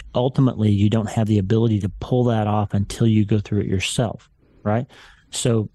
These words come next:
you, you can't get stronger with your biceps without going to the gym and doing curls and breaking down muscle cells so they can grow back stronger, right?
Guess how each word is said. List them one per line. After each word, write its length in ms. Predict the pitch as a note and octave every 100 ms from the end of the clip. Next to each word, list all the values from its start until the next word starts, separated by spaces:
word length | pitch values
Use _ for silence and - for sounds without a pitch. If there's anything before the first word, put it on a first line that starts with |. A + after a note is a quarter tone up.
| -
you, 220 | A#2+ A#2+
you 280 | - B2+ A#2
can't 500 | - - C#3+ D3 C3+ - _ -
get 260 | G2 B2 A#2
stronger 880 | - - B2 A#2 A#2 G2+ G2+ G2+ G2 - _ - - -
with 180 | G#2+ -
your 100 | F#2
biceps 680 | A2 A#2+ - G#2 G2+ - -
without 360 | G#2+ G2+ G#2 G#2+
going 220 | A2 G#2+
to 60 |
the 100 | G2
gym 420 | F#2+ G2+ G#2+ G#2 G2+
and 160 | G2
doing 260 | G#2 G#2 G2+
curls 480 | - A2 A2 G#2 G2
and 220 | G2+ F#2+
breaking 380 | G#2+ G2+ G#2+ G2
down 260 | G#2 G2+
muscle 320 | G2+ G2+ G#2
cells 300 | G2 A2 G2+
so 100 | -
they 140 | F#2+ G2
can 120 | G#2
grow 200 | G#2 G2+
back 180 | F#2+ A2
stronger, 440 | - C#3 A#2+ F#2 A2+
right? 260 | G#2 A#2+